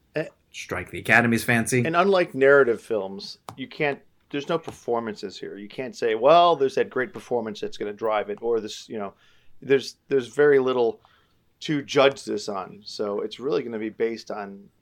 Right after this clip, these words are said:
Speaker 1: how the subject matter sits with the, uh,
Speaker 2: Oh, yeah.
Speaker 1: the voters, rather than
Speaker 2: The
Speaker 1: you know,
Speaker 2: five
Speaker 1: Spencer,
Speaker 2: Yeah.
Speaker 1: Spencer is, you know, is, is going to be on people's minds because of, uh,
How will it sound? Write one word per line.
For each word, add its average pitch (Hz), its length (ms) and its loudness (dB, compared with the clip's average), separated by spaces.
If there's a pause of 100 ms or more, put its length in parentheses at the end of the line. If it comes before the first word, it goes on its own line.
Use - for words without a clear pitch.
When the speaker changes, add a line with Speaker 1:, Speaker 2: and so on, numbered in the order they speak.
(140)
Speaker 1:
how 117 440 -6
the 104 120 -10
subject 110 480 -6
matter 101 420 -8 (480)
sits - 280 -4
with - 180 -12
the, 110 300 -10
uh, - 60 0
Speaker 2:
Oh, 135 40 4
yeah. 90 140 0 (100)
Speaker 1:
the 113 100 -6
voters, 104 680 -6
rather 110 280 -4
than 101 280 -8 (260)
Speaker 2:
The 123 120 4
Speaker 1:
you 120 40 6
know, 127 40 -4
Speaker 2:
five 131 720 4 (200)
Speaker 1:
Spencer, 180 480 4
Speaker 2:
Yeah. 123 120 8
Speaker 1:
Spencer 143 760 4
is, 131 420 -8 (160)
you 123 80 -10
know, 107 220 -4
is, - 420 -6
is 117 520 -8 (420)
going 139 180 2
to 135 60 0
be 127 140 -2
on 117 100 -4
people's 117 300 -10
minds 113 360 -4 (240)
because 131 400 -2
of, 101 280 -6
uh, 98 220 -10